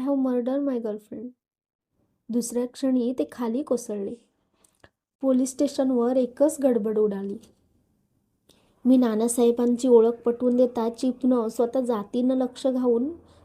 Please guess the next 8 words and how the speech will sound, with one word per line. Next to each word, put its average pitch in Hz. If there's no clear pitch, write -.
भराभर 254
गोष्टी 247
ऐकून 214
घेतल्या. 208
लगेच 240
डॉक्टरांना 226
बोलावण्यात 202
आलं. 202